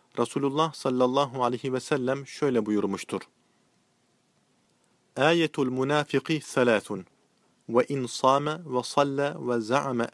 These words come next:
ennehu muslimun. İzâ haddese kezebe, ve izâ va'ade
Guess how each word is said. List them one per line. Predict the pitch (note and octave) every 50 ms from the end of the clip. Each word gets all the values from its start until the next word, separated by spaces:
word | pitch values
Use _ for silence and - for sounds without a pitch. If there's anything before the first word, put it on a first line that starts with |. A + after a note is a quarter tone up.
| -
ennehu | C#3+ C#3 C3+ C3 B2 A#2+ C3+ D3 C3+
muslimun. | B2+ B2+ C3 B2 - - A2 G2+ G2 F#2+ F#2+ F#2 - _ _ _ _ _ _ _ _ _ _ _ _ _ _ _ _ _ _ _ _ -
İzâ | C#3+ C3 C#3 C#3 C3
haddese | - - - D3 C3 B2+ B2+ B2 - - D#3 D3 C#3+ -
kezebe, | - - C#3 A2+ A2+ G2+ F#2+ G2 F#2+ - _ _ _ _ _ _ _ _ _ _ _ _ _ A2
ve | A#2 B2+ D3
izâ | D3 C#3 C3+ C3+ B2 A#2+ A2+
va'ade | C3 C#3+ C#3 C3+ B2 A#2+ C#3 D3 D3